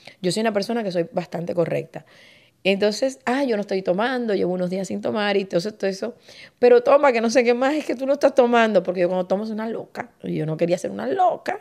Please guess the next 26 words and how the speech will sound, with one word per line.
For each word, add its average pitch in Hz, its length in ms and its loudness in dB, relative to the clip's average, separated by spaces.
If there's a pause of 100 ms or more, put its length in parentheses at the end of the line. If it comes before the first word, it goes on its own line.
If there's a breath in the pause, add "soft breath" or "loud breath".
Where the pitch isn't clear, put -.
entonces 175 560 -4
ayer 160 240 -2
estaba 165 260 -2
seria. 160 400 -8 (760 loud breath)
Y 233 140 0
Teso 247 300 2
era 254 140 2
para 214 80 0
arriba 202 180 0
de 180 80 4
la 175 60 4
blusa 269 400 -2
a 190 100 -6
sacarme 202 540 -6
el 160 160 -6
de 151 80 -8
esto. - 180 -16 (640 soft breath)
Y 240 160 -2
yo 247 180 -2
s-, - 200 -14 (140)
y 214 220 -2
él 247 120 2
lo 269 100 4
que 233 120 -2
me 196 140 0
dice, 180 480 0